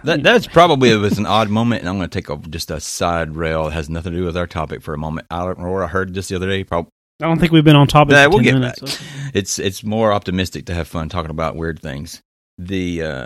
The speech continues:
Speaker 1: there was a story, and I wish I remember who I could credit this to. I'm sure it was a podcast, 'cause that's half of what I listened to. The, uh, some guy was on
Speaker 2: Donald
Speaker 1: vacation.
Speaker 2: Fagen, that's his name.
Speaker 1: Some guy was on vacation, and he had a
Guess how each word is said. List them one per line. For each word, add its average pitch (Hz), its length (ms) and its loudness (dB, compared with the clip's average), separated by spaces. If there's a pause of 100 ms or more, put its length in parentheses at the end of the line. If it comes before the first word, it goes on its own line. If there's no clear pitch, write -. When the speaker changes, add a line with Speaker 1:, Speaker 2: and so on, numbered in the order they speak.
Speaker 1:
there 104 100 -4
was 107 80 0
a 104 60 -2
story, 98 480 0
and 76 100 -4
I 90 180 -2
wish 101 300 -4
I 95 40 -4
remember 87 380 -4
who 87 180 -6
I 80 60 -6
could 78 140 -12
credit 82 280 -8
this 78 160 -12
to. 78 180 -12
I'm 69 100 -12
sure - 120 -6
it - 20 -8
was 87 120 -8
a 92 40 -10
podcast, 76 560 -8
'cause 80 80 -16
that's 80 180 -10
half 80 220 -6
of 82 60 -10
what 80 100 -6
I 76 40 -6
listened 80 320 -8
to. 73 240 -10 (440)
The, 87 380 -6
uh, 78 340 -8 (520)
some 147 200 0
guy 139 180 6
was 131 140 4
on 131 100 4
Speaker 2:
Donald 120 240 8
Speaker 1:
vacation. 139 240 6
Speaker 2:
Fagen, 123 340 6
that's 147 220 6
his 131 140 2
name. 120 280 0 (120)
Speaker 1:
Some - 180 -6
guy 117 160 4
was 107 140 2
on 104 160 0
vacation, 90 600 -2 (360)
and 87 520 -2 (140)
he 107 280 -4
had 101 120 2
a 95 140 2